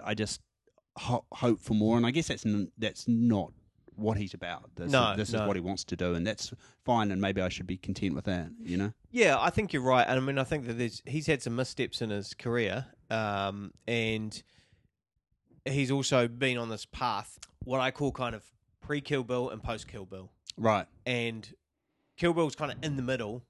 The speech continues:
Speaker 2: and then everything before that is a certain Tarantino, and everything after that is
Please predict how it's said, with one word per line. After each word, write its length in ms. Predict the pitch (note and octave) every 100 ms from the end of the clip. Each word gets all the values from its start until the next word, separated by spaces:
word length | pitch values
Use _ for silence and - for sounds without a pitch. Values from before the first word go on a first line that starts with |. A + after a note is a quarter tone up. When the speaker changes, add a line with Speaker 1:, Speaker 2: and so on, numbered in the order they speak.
| _ _
Speaker 2:
and 160 | A#2 A#2
then 120 | A#2
everything 240 | B2 C3 A2
before 380 | A2 - A#2+
that 240 | A#2 A2 -
is 140 | G#2+ G#2+ -
a 80 | A#2+
certain 360 | - C3 B2
Tarantino, 580 | B2 C3 C3 C#3+ D#3 F#3+ - _ _ _ _
and 120 | - A#2+
everything 260 | A#2+ A2+
after 300 | A2+ A2+ -
that 240 | G#2+ G#2 -
is 240 | A2 A2